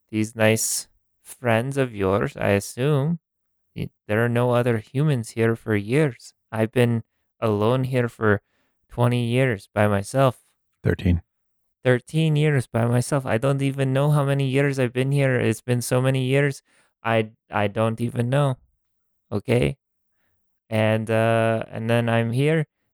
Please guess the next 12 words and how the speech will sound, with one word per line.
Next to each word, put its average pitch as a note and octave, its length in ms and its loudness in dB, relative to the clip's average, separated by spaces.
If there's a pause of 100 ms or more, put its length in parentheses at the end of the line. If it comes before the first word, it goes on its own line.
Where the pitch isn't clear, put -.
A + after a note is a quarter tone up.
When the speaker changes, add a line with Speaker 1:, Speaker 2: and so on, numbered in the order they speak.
Speaker 1:
and B2 220 0
I A#2 120 2
see, C3+ 600 0 (420)
uh, A2 600 0 (220)
I A2+ 120 4
see, A#2 720 0 (300)
I A2 80 -2
see A#2+ 200 0
these A#2+ 220 2
two, D3 400 0 (420)
and A2+ 260 2
I, G#2+ 520 0